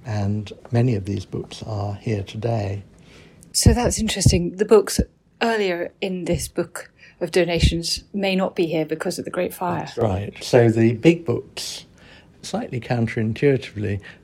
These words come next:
Speaker 1: they decided because they were more valuable, they would carry off to safety. So Sion College, which was at London Wall, so it was at the extreme north boundary of the City of London,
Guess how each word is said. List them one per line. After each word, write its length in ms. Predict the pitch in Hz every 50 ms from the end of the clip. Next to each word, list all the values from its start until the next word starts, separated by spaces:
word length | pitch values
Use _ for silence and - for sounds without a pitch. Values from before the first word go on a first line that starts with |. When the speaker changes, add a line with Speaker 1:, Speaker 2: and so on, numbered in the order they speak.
| - - -
Speaker 1:
they 180 | - 110 110
decided 640 | 101 101 98 - 120 113 107 104 110 104 101 - - - _ - -
because 300 | - 104 - 117 107 -
they 120 | - 117 104
were 120 | 101 104
more 200 | 104 110 110 107
valuable, 640 | 104 120 127 127 117 110 104 - - 117 - - - - - - - - _ _
they 200 | - 117 110 107
would 180 | 101 107 110 -
carry 320 | - - 120 117 110 104
off 300 | 101 101 95 - - -
to 120 | - - -
safety. 640 | - - 117 107 101 95 - - - - 98 - 107
So 300 | - - 117 117 107 107 - - - - -
Sion 320 | - - 160 156 151 151 135
College, 420 | - 139 131 120 110 104 98 -
which 240 | - 110 - - -
was 180 | 110 110 92 - - -
at 180 | 120 127 - -
London 360 | 123 117 110 101 101 110 120
Wall, 380 | 139 143 123 107 101 104 107
so 140 | 104 - -
it 120 | 110 - -
was 140 | 117 98
at 120 | 120 - 208
the 120 | 175 127 127
extreme 500 | - - - - - 127 117 110 113 117
north 520 | 127 123 120 117 - - - - - - - - _ - -
boundary 480 | - 120 117 117 113 107 98 107 104 104
of 200 | 101 98 - -
the 80 | -
City 320 | 110 - - 104 - - 107
of 140 | 101 95 101
London, 500 | 104 95 95 98 95 107 107 104 -